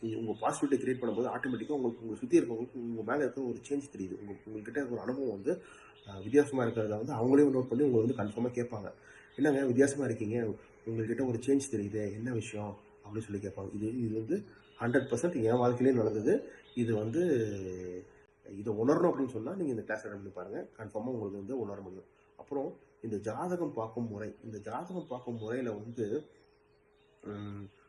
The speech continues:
அ, இவங்க, அ, இந்த ஏ எல் பி சாஃப்ட்வேர்ல வந்து, அ, நவாம்சம் அப்புறம் ஜாதகம் இது ரெண்டுத்தையும் வந்து பொருத்தி பார்த்து வந்து ஜாதகம் பார்க்குற அந்த நிகழ்வு வந்து சொல்லித்தராங்க. இதுல, அ,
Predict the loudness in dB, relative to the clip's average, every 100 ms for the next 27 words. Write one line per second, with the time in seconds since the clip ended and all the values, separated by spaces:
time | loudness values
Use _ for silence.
0 | _ -20 -20 -14 -4 -2 0 0 -2 -4
1 | -6 -8 -10 -12 -12 -6 -2 -2 -2 -4
2 | -6 -6 -6 -10 -8 -8 -8 -18 _ -20
3 | -20 -18 -14 -10 -2 -2 -2 -2 -6 -6
4 | _ -18 -14 -12 -10 -8 -6 -8 -10 _
5 | -12 -8 -8 -8 -2 -2 -2 -6 -6 -6
6 | -4 -4 -6 -6 -6 -6 -8 -6 -6 -6
7 | -8 -10 -12 -12 -12 -10 -10 -12 _ _
8 | -12 -10 -8 -4 -4 -4 -6 -6 -6 -6
9 | -12 -14 -10 -10 -10 -12 -14 -16 -18 -20
10 | _ -6 -4 -2 -2 -4 -8 -20 _ _
11 | -16 -14 -14